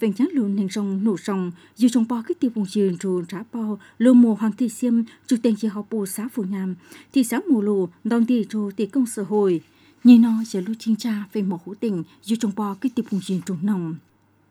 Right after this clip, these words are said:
Tang kỳ nô sa cầu lịch sử đồng chí Trần Huy Tuấn, Phó Bí thư Tỉnh ủy, Chủ tịch Ủy ban Bí sinh tỉnh Yên Bái, từ tỏ tang bồ Sĩ Bin Bách Man, Bí thư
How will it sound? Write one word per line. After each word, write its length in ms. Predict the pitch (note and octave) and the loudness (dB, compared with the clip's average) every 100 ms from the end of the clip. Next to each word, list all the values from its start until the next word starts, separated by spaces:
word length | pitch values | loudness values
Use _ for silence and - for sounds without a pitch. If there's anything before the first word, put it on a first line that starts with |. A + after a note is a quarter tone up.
| - | 0
Tang 160 | B3+ - | 0 4
kỳ 280 | B3 A#3 | 4 6
nô 180 | A3 C#4+ | 8 8
sa 160 | C#4 C#4+ | 6 2
cầu 180 | A#3+ G3 | 2 0
lịch 200 | G#3+ - | -2 -2
sử 180 | C4+ | -4
đồng 180 | A#3 A#3+ | 0 0
chí 240 | - G#3+ - | 0 -2 -2
Trần 240 | D#4 A3+ G#3 | 2 2 4
Huy 180 | A#3+ | 2
Tuấn, 280 | A#3 G3+ B3 - | 0 0 0 0
Phó 120 | A3 | 0
Bí 160 | G#3+ E4 | 4 4
thư 140 | B3 | 2
Tỉnh 180 | A#3+ A3 | 0 0
ủy, 240 | A3+ G#3 F#3+ | 0 0 0
Chủ 120 | A3+ | 0
tịch 200 | B3 A3 | 0 0
Ủy 100 | G3+ | -2
ban 180 | G3 F3+ | -2 -2
Bí 80 | G#3 | -2
sinh 100 | A3 | -2
tỉnh 180 | F#3 G3 | -2 -4
Yên 200 | G3+ F#3 | -4 -4
Bái, 260 | F3+ G3+ D#4+ - | -4 -6 -6 -2
từ 260 | B3 A#3 A3+ | 0 0 -4
tỏ 160 | G3 F3 | -6 -4
tang 300 | A3 G#3+ G#3 - | -4 -2 -2 -2
bồ 240 | G#3 F#3 F3+ - - | 0 0 -2 -12 -20
Sĩ 160 | - C#4 | -2 0
Bin 320 | A3 A#3+ A#3 | 2 2 2
Bách 180 | B3 C4 | 0 0
Man, 320 | A3+ G#3 G3 - - _ | 0 0 -2 -8 -18 _
Bí 140 | A#3 | 0
thư 80 | - | 2